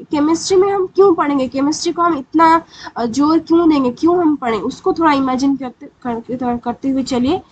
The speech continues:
अम, नई नई चीज़ें को interpret कीजिए अपने mind में, ठीक है? तो अब हम चलते हैं classification के, अ, ता-, तरफ। So, अ, physical state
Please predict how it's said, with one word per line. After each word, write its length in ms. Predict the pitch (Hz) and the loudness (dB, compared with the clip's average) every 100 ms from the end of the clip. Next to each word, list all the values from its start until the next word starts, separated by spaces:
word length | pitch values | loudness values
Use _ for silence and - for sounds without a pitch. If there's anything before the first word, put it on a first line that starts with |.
| _ - - - _ - | _ -20 -18 -18 _ -8
अम, 680 | 226 226 226 233 233 226 196 - _ _ _ _ _ - | -4 -4 -4 -8 -10 -14 -20 -20 _ _ _ _ _ -4
नई 280 | 247 240 285 | 2 4 4
नई 200 | 277 294 | 2 2
चीज़ें 540 | - 254 240 294 311 | 0 -2 0 2 0
को 380 | 294 285 285 285 | 0 2 4 4
interpret 580 | - 247 240 269 285 247 - | 2 -4 -4 -4 -6 -6 -4
कीजिए 280 | 254 254 | -2 0
अपने 280 | 262 262 262 | -2 -2 -2
mind 360 | 247 220 226 247 | 0 0 0 0
में, 180 | 302 - _ | -2 -4 _
ठीक 180 | 247 240 | -10 -4
है? 200 | 302 - _ _ _ _ _ _ _ _ _ _ _ _ | -4 -4 _ _ _ _ _ _ _ _ _ _ _ _
तो 360 | 220 226 370 - _ - - | -4 -2 -4 -8 _ -18 -12
अब 140 | 240 | -6
हम 120 | 349 | -4
चलते 300 | 330 294 277 | -2 -2 0
हैं 260 | 349 349 302 - | 2 2 -2 -2
classification 680 | 240 - 294 302 294 311 | -2 -2 -4 -4 -2 -2
के, 140 | 285 302 285 | -2 -4 -6
अ, 60 | - - | -10 -10
ता-, 600 | 233 226 233 196 185 220 | -4 -4 -4 -6 -4 -6
तरफ। 520 | 220 240 330 - - _ _ - _ _ - | -4 -2 -2 -4 -12 _ _ -20 _ _ -12
So, 40 | 254 | -8
अ, 600 | 220 185 214 214 226 226 | -6 -6 -8 -8 -8 -12
physical 640 | - - 247 240 277 302 302 | -16 -8 -6 -4 -4 -2 -2
state 380 | 285 - 262 | -4 -6 -6